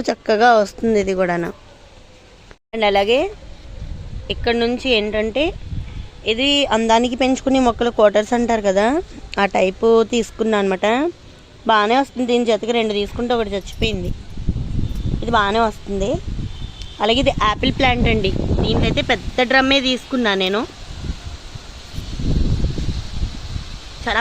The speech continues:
పెద్దదనమాట. చిన్న మొక్కే వేశాను, చూసారు కదా, ఒక పేపర్ తీసుకున్నాను ఏకంగా దీనికి. మొక్క అయితే చాలా బాగా వస్తుంది, ఫ్రూట్ ఖచ్చితంగా వస్తుంది అన్నాడండి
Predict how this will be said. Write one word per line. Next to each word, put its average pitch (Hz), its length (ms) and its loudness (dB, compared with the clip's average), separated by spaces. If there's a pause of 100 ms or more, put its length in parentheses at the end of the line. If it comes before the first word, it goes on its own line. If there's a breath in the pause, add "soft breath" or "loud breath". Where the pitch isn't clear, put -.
పెద్దదనమాట. 214 680 0 (260)
చిన్న 262 240 2
మొక్కే 294 300 4
వేశాను, 269 360 2 (640)
చూసారు 247 300 0
కదా, 277 120 4 (120)
ఒక 254 160 -4
పేపర్ 226 320 4
తీసుకున్నాను 220 480 2
ఏకంగా 180 260 2
దీనికి. 160 240 0 (1800)
మొక్క 208 220 0
అయితే 247 140 2 (100)
చాలా 233 160 2 (100)
బాగా 185 260 6
వస్తుంది, 214 440 2 (1120)
ఫ్రూట్ 269 260 2
ఖచ్చితంగా 277 400 2
వస్తుంది 240 260 0
అన్నాడండి 190 440 4